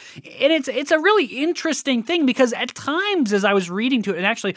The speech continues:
I listened to a great audio production by L A Theater Works, um, which you can buy for five dollars. You're all welcome to do that. It was great.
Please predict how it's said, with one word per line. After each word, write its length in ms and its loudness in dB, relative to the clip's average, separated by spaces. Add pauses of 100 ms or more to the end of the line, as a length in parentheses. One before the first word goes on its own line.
(140)
I 100 -2
listened 440 2
to 100 2
a 60 0
great 260 2
audio 320 4
production 380 -2
by 140 0
L 140 2
A 120 0
Theater 320 -4
Works, 340 -8 (240)
um, 240 -2
which 140 -4
you 80 -10
can 100 -4
buy 180 4
for 140 -6
five 380 2
dollars. 400 0
You're 280 -4
all 140 -2
welcome 280 -6
to 60 -8
do 100 -8
that. 160 0
It 80 -10
was 160 -10
great. 500 0